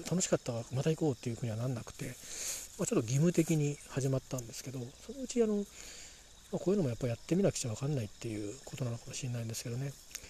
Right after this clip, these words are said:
いろんな場所をこう発見するんですよね、帰り道とかに。「あ、ここが風景があったんだ」って、こう行く時にも通過してるのに、あの、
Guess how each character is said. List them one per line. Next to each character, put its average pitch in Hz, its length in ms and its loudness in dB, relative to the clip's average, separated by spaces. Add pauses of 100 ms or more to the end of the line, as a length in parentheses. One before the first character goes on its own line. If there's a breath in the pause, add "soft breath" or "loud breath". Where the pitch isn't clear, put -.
(360 loud breath)
い 156 80 2
ろ 160 80 4
ん 170 100 4
な 170 100 4
場 156 120 6
所 165 180 2
を 147 60 2
こ 135 380 2
う - 60 -14
発 - 200 -6
見 160 140 6
す - 120 -2
る 156 100 6
ん 123 40 2
で 104 60 -4
す - 60 -8
よ 127 80 -4
ね、 151 80 -4
帰 131 220 4
り 127 80 2
道 120 60 0 (100)
と - 80 -8
か - 80 -12
に。 139 100 -12
「あ、 165 80 -2 (460)
こ - 100 -14
こ 202 240 2 (160)
が 196 280 2
風 - 260 2
景 143 140 4
が 113 120 0
あ 113 40 0
っ - 120 -10
た - 100 -2
ん 117 100 -2
だ」 120 120 -10
っ - 60 -14
て、 - 200 -14
こ 143 120 -4
う 139 40 0
行 151 100 0
く - 80 -12
時 - 180 2
に 151 60 4
も 120 80 0
通 - 160 2
過 202 100 2
し - 80 4
て 226 100 6
る 226 60 6
の 147 80 4
に、 113 300 -2 (680 loud breath)
あ 113 40 -4
の、 113 200 -2